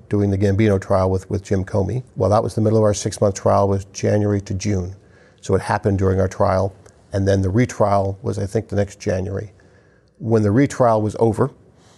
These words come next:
I took a long vacation in Australia and New Zealand, um, went bungee jumping and all sorts of crazy stuff with my friend Dave Kelly,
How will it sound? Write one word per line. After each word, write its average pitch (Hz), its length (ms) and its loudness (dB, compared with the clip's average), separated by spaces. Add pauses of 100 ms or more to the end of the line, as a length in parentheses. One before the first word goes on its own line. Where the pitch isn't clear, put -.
(180)
I 101 60 0
took 104 180 -2
a 107 60 4
long 104 300 2
vacation 101 560 0
in 98 200 -2
Australia 101 540 2
and 98 180 0
New 98 140 0
Zealand, 113 460 0 (320)
um, 98 400 0
went 104 260 -4
bungee 104 280 -2
jumping 101 360 0
and 101 100 0
all 101 120 2
sorts 98 200 -4
of 98 80 -8
crazy 101 340 0
stuff 107 380 0
with 101 160 -4
my 98 120 -2
friend 98 280 -2
Dave 104 220 -2
Kelly, 127 300 0